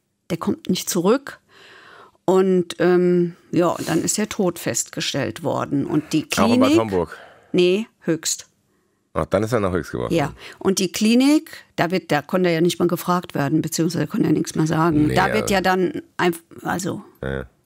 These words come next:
Speaker 1: da ist ja gar keine Zeit mehr zum Diskutieren. Ähm, und die Klinik und in Höchst hat eben gesagt, das ist keine natürliche Todesursache und hat die Kripo verständigt.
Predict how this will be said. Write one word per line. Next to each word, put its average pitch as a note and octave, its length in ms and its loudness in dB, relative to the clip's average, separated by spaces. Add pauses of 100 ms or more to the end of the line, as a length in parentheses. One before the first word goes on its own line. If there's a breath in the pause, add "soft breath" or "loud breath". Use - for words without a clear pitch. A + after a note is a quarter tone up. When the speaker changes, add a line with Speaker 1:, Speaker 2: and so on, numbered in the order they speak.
(140)
Speaker 1:
da B2 120 -2
ist E3 100 -4
ja F3 80 -4
gar - 180 -4
keine F3 280 0
Zeit F#3 260 -4
mehr F3 100 0
zum F#3 160 -2
Diskutieren. F3 600 -2 (760 loud breath)
Ähm, F#3 260 4
und F#3 140 4
die F#3 80 0
Klinik G3+ 400 2
und F3+ 280 2
in G3+ 180 2
Höchst G#3 300 2
hat A3+ 120 -2
eben G3 320 2
gesagt, F3+ 500 2
das D#3 140 -4
ist - 180 0
keine G3 340 4
natürliche F#3 560 0
Todesursache G3 960 0
und G3 160 2
hat F3 140 0
die A3 80 -8
Kripo - 320 -4
verständigt. - 960 -8